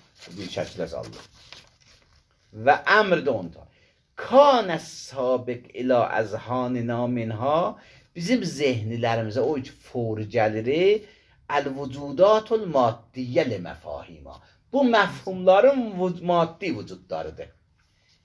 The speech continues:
Kulli məfhum zehnimizə gəlmir. Bu məfhumların nəyi gəlir? Maddi vücud. Məgər bir insan filsuf ola,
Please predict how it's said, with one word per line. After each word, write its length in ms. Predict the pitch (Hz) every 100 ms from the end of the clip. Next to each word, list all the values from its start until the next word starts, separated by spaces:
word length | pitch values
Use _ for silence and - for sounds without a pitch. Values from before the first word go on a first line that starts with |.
| _ _ -
Kulli 560 | - 202 202 208 254
məfhum 460 | 269 233 190 - 233
zehnimizə 480 | 214 208 185 190 214
gəlmir. 460 | 214 214 180 135 120 101 - _ _ _ -
Bu 100 | 220
məfhumların 840 | 226 185 - 196 185 202 240 240
nəyi 240 | 214 220
gəlir? 320 | 190 147 139 143 156 214 - - - _
Maddi 520 | _ 127 151 160 - 208
vücud. 300 | 180 170 170
Məgər 400 | 220 220 190 -
bir 160 | 160
insan 360 | 160 151 180 185
filsuf 560 | 170 135 117 - 165 175
ola, 220 | 170